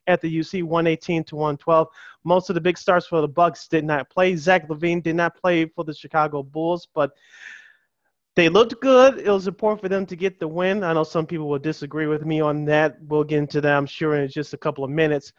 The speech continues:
But, uh, I, I was originally not gonna watch the broadcast live, Lakina, but in a way, I'm glad I did. Uh, Neil, um, s-, sorry, not Neil Fung. Congrats on your retirement of last season.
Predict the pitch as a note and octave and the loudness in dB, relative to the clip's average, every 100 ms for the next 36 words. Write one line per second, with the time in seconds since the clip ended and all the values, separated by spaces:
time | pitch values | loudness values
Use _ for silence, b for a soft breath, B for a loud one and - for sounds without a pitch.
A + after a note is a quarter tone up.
0 | B B B B E3+ D#3+ C#3 - F3 A3+ | B B B B 2 4 2 -2 2 4
1 | C4 B3+ - - G#3 A3+ G#3+ F#3+ C#3+ E3+ | 6 4 0 -2 2 2 2 -4 -6 -6
2 | E3+ D4 B3 A3 A#3 A3+ G#3 F#3 G#3 - | -4 -4 -2 -2 0 0 -2 0 0 0
3 | D#3+ E3+ F#3 F#3 G3 F3 - E3 F3 F3 | -6 0 0 2 0 0 0 0 0 -2
4 | F3 G3+ F#3+ E3+ E3 - - D4+ D4+ C#4 | -8 -4 -4 0 -2 -2 -4 0 2 4
5 | C4+ B3 A3 G#3 G#3+ F#3+ D#3 D3 D3+ B2+ | 4 2 0 2 4 4 0 -2 -6 -6
6 | - b b b b D#3 D3 D3 F#3 A#3+ | -12 b b b b 0 0 -2 2 2
7 | A3+ - _ - E3+ F3 - D#3 D3 C3+ | 2 -4 _ -14 -12 -10 -2 0 -2 -6
8 | - - C#3+ C3 B2+ B2+ D3 C#3 B2+ - | -16 -6 -4 -4 -8 -8 -6 -4 -6 -2
9 | C#3+ C3 C3+ C3+ - F3+ G#3 F3+ F3 D#3+ | -4 -4 -14 -12 -2 2 2 2 0 0
10 | D#3 D3 C#3 F3 E3 D#3 D3+ D#3+ D#3 - | 0 -2 -2 0 0 0 2 2 2 -2
11 | F#3 D#3+ | -4 -2